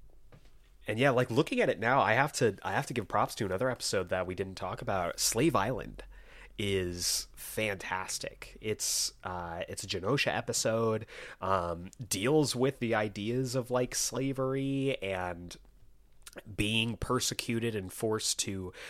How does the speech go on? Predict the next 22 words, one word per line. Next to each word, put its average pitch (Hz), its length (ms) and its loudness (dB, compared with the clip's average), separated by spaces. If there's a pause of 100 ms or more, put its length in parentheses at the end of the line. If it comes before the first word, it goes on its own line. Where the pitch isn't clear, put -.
(140)
do 117 140 0
manual 107 380 2
labor 101 240 0
because 98 300 -2
you 92 100 0
look 92 260 -2
different 104 460 0
or 92 200 -2
you 87 520 -2
are, 82 580 -2
you 92 100 -8
know, 87 140 0
of 85 100 -6
a - 20 -8
different - 280 -8
social 127 300 -2
class. 117 560 2 (340)
It 175 100 6
is 233 180 6
a 190 100 10
very 135 520 6
heavy, 120 680 4